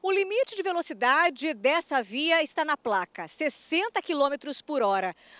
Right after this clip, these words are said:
Mas é só ficar um pouco no local que a gente percebe que os motoristas e principalmente os motociclistas não respeitam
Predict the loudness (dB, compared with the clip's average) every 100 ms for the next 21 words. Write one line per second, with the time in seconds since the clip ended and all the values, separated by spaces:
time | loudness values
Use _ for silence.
0 | -6 0 2 2 0 -6 -2 -4 0 2
1 | 2 2 -2 0 0 2 2 2 -2 -2
2 | -6 -4 -4 0 2 2 2 -6 -2 -2
3 | 0 -4 -2 0 0 0 0 -2 -2 -2
4 | -4 -16 -12 -10 -6 -8 -4 -4 -4 -6
5 | -6 -6 -6 -4 -4 -4 -4 -4 -2 -2
6 | -2 -20 -12 -4 -2 -2 -4 -2 2 2
7 | 2 0